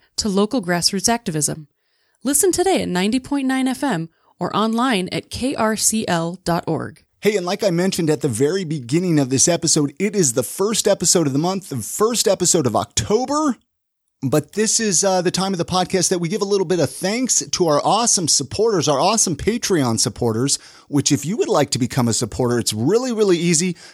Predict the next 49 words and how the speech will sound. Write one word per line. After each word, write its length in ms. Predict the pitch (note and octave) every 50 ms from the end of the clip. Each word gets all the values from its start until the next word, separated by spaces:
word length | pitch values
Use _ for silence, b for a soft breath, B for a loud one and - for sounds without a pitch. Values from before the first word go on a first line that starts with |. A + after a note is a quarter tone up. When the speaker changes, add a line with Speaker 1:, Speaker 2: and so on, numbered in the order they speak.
| B
Speaker 2:
Just 160 | - F#3 F3+
go 80 | - C#4
to 80 | C4+ A#3+
patreon 640 | - - G3 G3 G#3 - - G3+ F#3+ F3+ E3+ E3
dot 240 | C#3 D#3+ D#3+ D#3 -
com 220 | - F3 E3+ E3 D3+
slash 320 | - - D3+ C#3 A#2+ -
I 160 | - D3+ F3
am 120 | G3+ G#3+ G#3
salt 300 | - - G#3 F#3 E3 E3+
lake. 240 | F3 F3+ F3 -
You 80 | A3+ A#3+
can 140 | - A#3 G#3+
become 260 | G#3+ - - G3+ G3
a 60 | F3+
supporter 500 | - - B2+ - - F3+ F#3+ F#3+ F#3+ F3+ B B B B B
for 200 | B - C3 B2
as 120 | A#2 G2+ A#2
little 340 | C#3 F#3 B3 C#4+ C#4+ C4+ A#3
as 140 | G#3 D#3
one 240 | D#3+ E3+ F#3 F3+ F3
dollar, 480 | D#3+ D#3+ D#3+ D#3+ D#3 D#3 D#3+ D#3 D#3+ - -
and 320 | C#3 C3 B2+ B2 A#2 A2+
that 220 | A#2 D3+ F#3 - -
one 200 | F#3 F#3 F#3 F3
dollar 360 | D3+ D#3 D3+ F3 F3+ D#3+ C3+
will 320 | A2+ G#2 B2 E3+ G#3 G#3+
go 160 | E3 E3+ D#3+ D3
a 20 |
long 300 | C3+ C#3 C#3 C3 B2 B2
way 100 | B2 A2+
for 160 | C#3+ - A#2+
this 160 | G#2 G2+ -
podcast, 540 | - - B2+ A#2+ A2 - - A2+ G2 - -
believe 260 | - A#2 A#2+ A#2+ A2
it 80 | G#2+ G2
or 60 | G2+
not. 360 | G2 G2+ F#2+ F#2 F2+ - B B B B B B B
So 160 | - - G#3
many 240 | G3 A3+ C#4 D4+ C4+
thanks 420 | - - G#3+ A3+ A#3+ A#3 - -
to, 300 | - - - G3 F3 E3
uh, 80 | D3 C3
John 580 | G2+ - - D#3+ F3+ G#3+ A#3 A#3+ A3+ F3 D#3 E3
Miller, 440 | G3+ A3 A#3 G3+ C#3 C#3 D#3+ E3+ - _ _ _ _ _ _ _
Mark 520 | - A#2+ C#3 F3 G#3 B3 A#3+ - - - - -
Copeland, 720 | - - G3 A3 B3+ - F#3 D#3 A#2+ A2+ C3+ E3 - - _ _ _ _ _ _ _ -
Todd 400 | - E3 F#3 A3 C4 C4 G#3 E3+
Bjorklund, 880 | F#3+ E3+ D#3+ D#3+ F3+ G3+ A3+ A3 - D#3 B2 G#2+ A#2+ D#3+ F#3 -